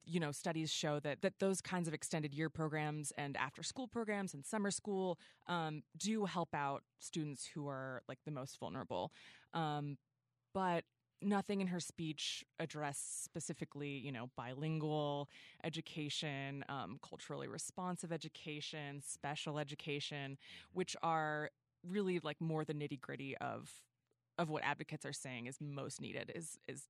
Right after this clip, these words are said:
Speaker 1: targeted resources to those students.
Speaker 2: Okay. Okay. Now, mention something, you mentioned something about the K five plus and extended education, um, programs where teachers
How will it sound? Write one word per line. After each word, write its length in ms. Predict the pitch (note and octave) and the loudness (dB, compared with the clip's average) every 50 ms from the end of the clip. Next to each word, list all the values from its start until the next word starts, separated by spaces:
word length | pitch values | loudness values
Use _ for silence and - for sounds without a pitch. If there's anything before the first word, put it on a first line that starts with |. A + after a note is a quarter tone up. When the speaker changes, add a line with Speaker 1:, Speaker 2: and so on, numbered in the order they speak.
| - - | -16 -14
Speaker 1:
targeted 460 | - - D3+ C#3 C#3+ C#3+ C3 B2+ C3+ | -6 -4 -4 -4 -4 -4 -6 -6 -6
resources 540 | - - - - - - - - - - - | -6 -8 -8 -6 -8 -8 -8 -10 -10 -12 -12
to 100 | - - | -12 -8
those 220 | - - - - | -8 -6 -6 -6
students. 520 | - - - - - - - - - - - - | -8 -8 -8 -10 -10 -10 -10 -10 -10 -10 -10 -14
Speaker 2:
Okay. 380 | - - - - E2+ D#2 C#2+ - _ - - G#2 | -14 -12 -8 -8 -8 -8 -10 -16 _ -18 -12 -10
Okay. 220 | G#2 - C#3 B2 | -4 0 2 2
Now, 140 | G#2+ A2+ A2+ | 2 2 2
mention 400 | B2 D#3 F#3+ A3+ - B3 G3+ D3+ | 2 2 2 2 0 0 -2 -2
something, 520 | - - A2+ G#2 F#2+ - G2+ F#2+ F#2+ F#2+ F2 - | 0 0 0 0 0 -2 -2 -2 -2 -4 -6 -4
you 100 | A#2 B2+ | -2 -2
mentioned 300 | C#3 C#3+ C#3 - D#3 A#2+ | -2 -2 -2 -2 -4 -2
something 340 | - C#3+ A#2+ - - G#2 G2+ | -2 -4 -4 -4 -4 -6 -4
about 280 | F2+ A2+ G#2+ G2+ - | -2 -2 -2 -2 -2
the 60 | - | -4
K 180 | A2+ - B2 A#2 | -6 -2 -2 -2
five 280 | G#2+ - A2 F#2+ F#2+ - - | -2 0 0 0 -2 -2 -6
plus 460 | - G#2+ G2+ F2+ E2+ - - - - _ - | -6 -4 -4 -4 -4 -6 -10 -14 -16 _ -8
and 300 | A#2+ G#2 G2+ G2 G2+ G#2 | -6 -6 -6 -6 -8 -10
extended 500 | G#2+ G#2+ - - - A#2 G2+ G2 G2+ F2+ G2 | -12 -14 -10 -4 -2 -2 0 -2 -2 -2 -2
education, 600 | G2+ G2+ - F#2+ - G#2+ F#2+ F2 - G2 F2+ D#2 - - - - - - - - - | -4 -4 -4 -6 -2 -2 -2 -2 -2 -6 -6 -8 -8 -16 -20 -20 -20 -20 -18 -10 -4
um, 360 | F#2+ F#2+ F#2+ F#2+ F#2 F2+ E2+ - | -2 -2 -2 -2 -4 -6 -8 -6
programs 560 | - A#2+ A#2 G2 F2+ G2+ F2+ E2+ E2 E2+ - | -2 0 0 0 0 -2 -4 -4 -6 -8 -4
where 300 | F#2+ F#2 F2 F2 E2 D#2+ - _ _ _ _ _ _ _ _ - | -2 -2 0 0 -2 -4 -8 _ _ _ _ _ _ _ _ -8
teachers 400 | - C#3 C#3+ - B2+ B2 G#2+ F#2+ | -6 -6 -4 0 0 0 0 -2